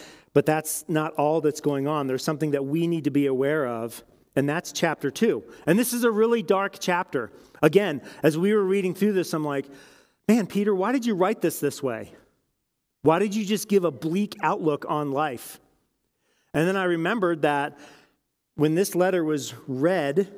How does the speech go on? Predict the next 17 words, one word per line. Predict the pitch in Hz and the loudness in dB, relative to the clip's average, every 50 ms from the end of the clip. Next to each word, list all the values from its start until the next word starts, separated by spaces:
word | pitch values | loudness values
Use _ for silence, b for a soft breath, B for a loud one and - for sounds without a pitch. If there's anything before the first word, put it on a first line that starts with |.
| - - - _ _ _ _ _ _ _ _ _ _ _ | -20 -20 -20 _ _ _ _ _ _ _ _ _ _ _
to | - - 165 156 | 0 0 2 2
its | 151 151 - | 0 0 -2
original | 151 139 143 156 156 147 151 143 143 | -2 0 0 0 -2 -2 -4 -4 -4
audience, | 143 143 165 190 160 139 139 135 - - | -2 -2 -2 0 -2 -2 -4 -6 -4 -2
like, | 156 151 143 | -2 0 2
they | - 175 | 2 2
didn't | 160 143 185 185 196 190 | 4 4 2 0 0 -4
spend | - - - - 202 190 185 170 165 156 160 | -8 -10 -2 0 2 2 2 0 -2 -6 -8
three | - - 170 185 170 | -6 -4 -2 -2 0
weeks | 160 180 180 - - | 0 -2 -2 -2 -6
on | 143 120 113 110 | -8 -8 -8 -10
it, | - - - - _ _ _ _ _ _ _ _ _ _ _ _ _ _ _ _ _ _ _ _ | -12 -16 -18 -20 _ _ _ _ _ _ _ _ _ _ _ _ _ _ _ _ _ _ _ _
right? | - 147 180 | -2 -2 2
They | - 156 151 | 2 0 0
just | 135 151 143 - - - B B B B - | 0 -2 -4 -4 -10 -16 B B B B -6
read | 123 123 131 123 117 | -4 -2 -2 -2 -6
it. | 120 - - - | -8 -12 -14 -18